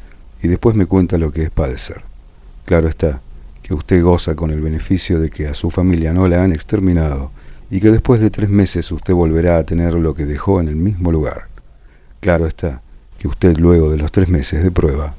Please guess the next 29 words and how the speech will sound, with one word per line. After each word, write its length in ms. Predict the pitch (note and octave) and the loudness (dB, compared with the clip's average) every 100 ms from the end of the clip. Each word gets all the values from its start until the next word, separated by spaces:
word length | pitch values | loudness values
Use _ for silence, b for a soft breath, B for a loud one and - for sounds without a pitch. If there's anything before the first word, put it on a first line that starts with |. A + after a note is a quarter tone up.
| - | -2
podrá 260 | F2 G2 | 4 4
volver 340 | G#2 F2 F2 F#2 | 6 6 6 4
a 40 | |
profesar 500 | E2 D#2+ D#2+ D2+ F#2 | 2 0 -2 0 2
la 120 | F2 | 2
religión 420 | D#2+ D#2+ D#2+ G2 E2+ | 2 0 0 0 2
que 120 | F2 | 0
prefiere 460 | F2+ D#2+ G2+ D#2+ | -2 2 4 4
y 80 | D2+ | 2
nadie 400 | D#2+ G#2+ A#2+ G#2+ | 2 4 6 4
le 100 | E2 | 4
cortará 440 | - E2 E2 E2+ F#2 | 2 0 2 4 4
la 140 | D#2+ | 4
cabeza 520 | D2 E2+ D#2+ - D#2+ - B B - | 2 2 2 0 -4 -6 B B 0
ni 120 | F2+ | 4
lo 140 | F2 E2+ | 6 6
obligará 520 | D#2+ E2 E2 F2 E2+ | 6 4 4 4 4
a 80 | D#2 | 2
creer 500 | - D#2+ D#2 D#2 D2+ b b - | 0 2 2 0 -6 b b -2
en 180 | D#2+ | 0
lo 140 | D#2 D2 | 2 0
que 180 | D#2+ D2 | -2 -4
usted 320 | - F#2 E2+ | -2 0 0
no 340 | D#2+ D#2+ F2+ | 2 2 2
quiere. 520 | F2+ F#2 C3 - - - - - - _ - - - - | 2 0 0 -4 -12 -16 -20 -20 -20 _ -20 -20 -20 -4
Claro 260 | F#2+ E2 D#2 | 2 2 0
está 340 | - C#2+ B1+ - - _ - - | -4 -6 -8 -14 -20 _ -20 -6
que 100 | - | -2
usted 280 | D2 - | -2 -2